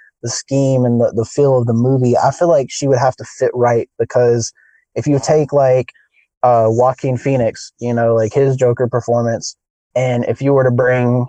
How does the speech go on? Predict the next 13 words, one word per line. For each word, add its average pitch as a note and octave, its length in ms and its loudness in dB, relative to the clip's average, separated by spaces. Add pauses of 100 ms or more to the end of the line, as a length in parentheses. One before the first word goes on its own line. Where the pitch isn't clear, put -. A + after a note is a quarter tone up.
(140)
Margot B2+ 300 2
Robbie B2+ 380 2
on C3 100 0
the B2+ 60 0
scene, C3 420 0 (440)
I C3+ 100 2
don't C3 180 2
think B2+ 180 0
it A2 120 2
would G#2+ 140 0
fit. A2+ 260 0 (840)
I'm C3 160 -2
just, - 280 -4